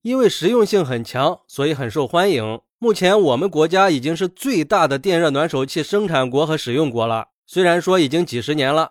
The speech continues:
但是电热暖手器这个行业在技术创新上的发展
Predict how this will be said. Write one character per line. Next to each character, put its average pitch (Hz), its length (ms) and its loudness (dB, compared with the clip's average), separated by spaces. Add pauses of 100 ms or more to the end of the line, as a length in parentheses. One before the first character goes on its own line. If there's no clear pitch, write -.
但 175 160 2
是 180 240 0
电 190 240 2
热 190 140 4
暖 160 180 2
手 156 200 0
器 202 180 -4
这 180 100 0
个 156 120 0
行 139 220 -2
业 175 180 2
在 160 160 0
技 226 240 -2
术 170 180 0
创 185 260 0
新 233 220 -4
上 214 120 2
的 147 80 0
发 165 200 4
展 127 260 -2